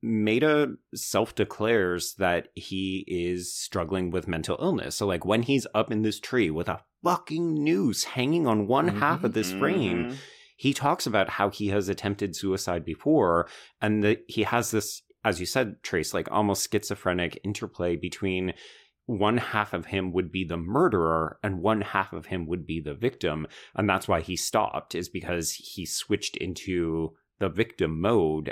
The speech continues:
Speaker 1: and he didn't finish what he was going to start. And then we see him play this out against Hess when he attacks him.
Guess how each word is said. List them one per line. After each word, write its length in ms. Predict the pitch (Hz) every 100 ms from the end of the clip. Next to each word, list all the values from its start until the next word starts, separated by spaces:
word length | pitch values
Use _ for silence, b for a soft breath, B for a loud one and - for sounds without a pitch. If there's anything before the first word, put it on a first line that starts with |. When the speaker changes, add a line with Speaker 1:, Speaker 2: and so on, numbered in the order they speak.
| -
Speaker 1:
and 140 | 92
he 140 | 80 95
didn't 380 | 80 80 76 - _
finish 640 | 113 104 - 104 - -
what 160 | 87 -
he 160 | 80
was 240 | 73 78 -
going 360 | - 92 80
to 60 | 71
start. 440 | - 135 110 82 B B B B -
And 160 | 123
then 120 | 113 113
we 140 | 120
see 320 | - 120 135
him 280 | 127 117 104
play 380 | - - 104 113
this 240 | 101 98
out 220 | 98 101 -
against 500 | - - 92 123 -
Hess 300 | - 65 -
when 140 | 92
he 160 | 82 87
attacks 500 | 76 - 113 113 -
him. 240 | 104 101